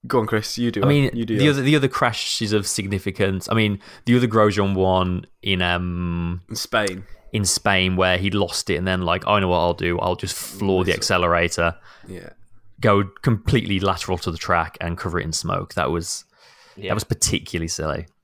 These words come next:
Speaker 1: Mm, that was very Maldonado-esque, actually, in, in its attitude, to, in its sheer contempt for the rest of the drivers.
Speaker 3: <laughs> Yeah.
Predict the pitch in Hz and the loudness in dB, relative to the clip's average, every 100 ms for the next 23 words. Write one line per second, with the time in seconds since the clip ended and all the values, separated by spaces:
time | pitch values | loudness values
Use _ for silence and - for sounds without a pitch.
0 | _ _ _ _ _ _ - 95 87 87 | _ _ _ _ _ _ -14 -12 -10 -14
1 | 98 _ - 131 120 117 131 113 107 107 | -18 _ -2 0 0 0 2 2 2 0
2 | 104 101 98 92 98 95 - 82 - 90 | 0 0 -4 -2 -4 -4 -6 -12 -12 -10
3 | 90 78 101 - 107 - 92 95 85 85 | -10 -8 -8 -2 -2 -2 -6 -6 -6 -8
4 | - - 101 104 - - - 147 131 - | -10 -8 -8 -8 -10 -8 -2 0 0 0
5 | 120 - 143 107 - - 104 104 117 - | -2 0 0 0 -6 -6 0 2 4 6
6 | 220 147 - 123 120 - 233 - 190 151 | 6 6 6 8 6 4 0 2 0 4
7 | 165 131 | 4 4